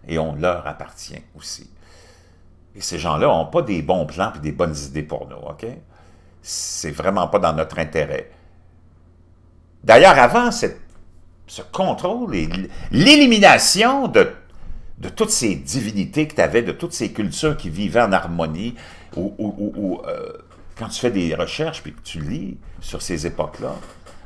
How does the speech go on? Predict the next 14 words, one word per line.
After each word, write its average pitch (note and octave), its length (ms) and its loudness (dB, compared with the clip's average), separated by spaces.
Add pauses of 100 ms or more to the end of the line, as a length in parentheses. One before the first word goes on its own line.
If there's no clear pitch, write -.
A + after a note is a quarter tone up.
(140)
euh, - 60 -16 (1080)
c'était - 240 -10
extraordinaire A#2+ 520 0
comment G#2 180 0
le E2+ 140 -4
savoir A2 600 -4
était, A2+ 500 -12 (120)
euh, C#2 280 -16
généralisé. D#2 760 -12 (1080)
Comment D#2 480 -6
on D2 40 -10
glorifiait F#2 580 -2
le D#2 100 -10
savoir, F#2 760 -4